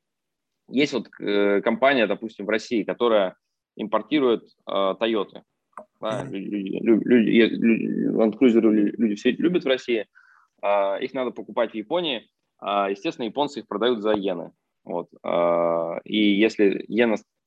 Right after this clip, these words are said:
Speaker 1: становится дороже по отношению к рублю, то становится, надо много рублей заплатить, да, а, за, за эти машины. Вот.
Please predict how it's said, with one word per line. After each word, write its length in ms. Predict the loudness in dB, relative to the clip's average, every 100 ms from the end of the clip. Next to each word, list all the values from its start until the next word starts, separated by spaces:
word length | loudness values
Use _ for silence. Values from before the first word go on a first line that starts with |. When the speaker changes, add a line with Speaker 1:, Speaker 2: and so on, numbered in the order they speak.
| -6
Speaker 1:
становится 320 | -4 -2 0
дороже 460 | 2 2 2 -4 -6 -12
по 60 |
отношению 340 | -12 -8 -8 -4
к 40 |
рублю, 320 | 0 2 0 -6 _ _ _ _
то 680 | 2 4 4 2 0 -6 -14 _ _ _
становится, 420 | -6 -6 -6 -8 -8 -12 -14 -8
надо 240 | -2 2
много 260 | 2 4 4
рублей 260 | 6 4
заплатить, 360 | 4 -2 -4 -4
да, 220 | -4 -6 _ _ _
а, 340 | -4 -2 -2 -2
за, 160 | -2
за 100 | 2 0
эти 460 | 0 -6 -8 -10 -12 -12
машины. 360 | -10 -8 -8 -12 -20 -20 -18 -20 -2
Вот. 280 | 2 4 2